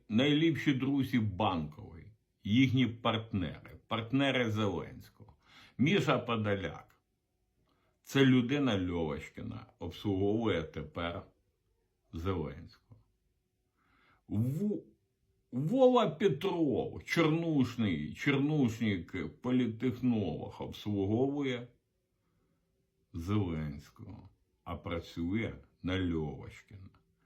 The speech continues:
Послуги. Послуги Льовочкін продає і повітря Зеленському.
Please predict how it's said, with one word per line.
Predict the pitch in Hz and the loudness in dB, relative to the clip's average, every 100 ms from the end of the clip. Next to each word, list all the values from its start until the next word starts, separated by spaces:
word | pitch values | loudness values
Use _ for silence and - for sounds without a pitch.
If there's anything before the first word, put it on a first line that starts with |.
| _ _ _ _ _ _ _ | _ _ _ _ _ _ _
Послуги. | 185 170 107 - - - - _ _ _ _ | 0 0 0 -4 -12 -14 -20 _ _ _ _
Послуги | 208 247 233 - 208 165 165 151 | 2 4 2 2 2 6 6 4
Льовочкін | 175 170 127 110 - 127 110 | 0 0 0 0 0 0 0
продає | 120 117 113 104 87 85 - | -2 -2 0 0 0 -6 -2
і | 160 | -2
повітря | 156 170 139 123 107 - 80 82 | 0 2 4 4 2 -2 -4 -4
Зеленському. | 104 92 87 78 67 - - 64 | -2 -2 -2 -4 -6 -12 -16 -16